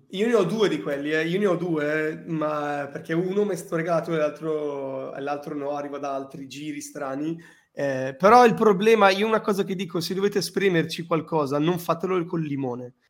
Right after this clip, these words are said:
Perché il problema del limone è che va a rovinarti la superficie stessa dello spremiagrumi, perché è un presso fuso in alluminio e col limone non va molto d'accordo.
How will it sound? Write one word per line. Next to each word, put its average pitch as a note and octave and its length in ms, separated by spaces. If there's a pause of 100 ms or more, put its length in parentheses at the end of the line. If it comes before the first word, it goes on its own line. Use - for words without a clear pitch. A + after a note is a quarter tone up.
(120)
Perché E3+ 240
il G3 60
problema G3+ 300
del F#3 100
limone F3+ 400
è F3+ 80
che E3+ 240
va E3 200
a - 20
rovinarti E3 680
la E3+ 80
superficie E3 720
stessa F3+ 720
dello D#3 240
spremiagrumi, D#3 680
perché D#3 240
è - 20
un C#3+ 80
presso E3 300
fuso E3 260
in E3 80
alluminio C#3+ 560
e D3+ 80
col E3 160
limone E3 340
non D#3+ 160
va D3 200
molto D#3 340
d'accordo. B2 560